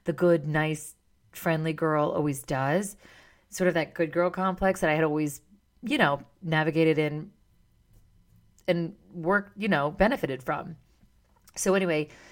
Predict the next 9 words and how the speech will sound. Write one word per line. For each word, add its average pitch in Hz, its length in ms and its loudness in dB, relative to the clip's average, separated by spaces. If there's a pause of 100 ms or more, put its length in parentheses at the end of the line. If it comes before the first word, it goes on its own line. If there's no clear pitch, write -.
(160)
this 202 180 0
particular 170 520 0
situation, 226 960 0 (480)
I 226 40 -2
mean, 233 120 0
the 233 60 4
details 226 420 4
aren't 160 400 2
super 262 640 -2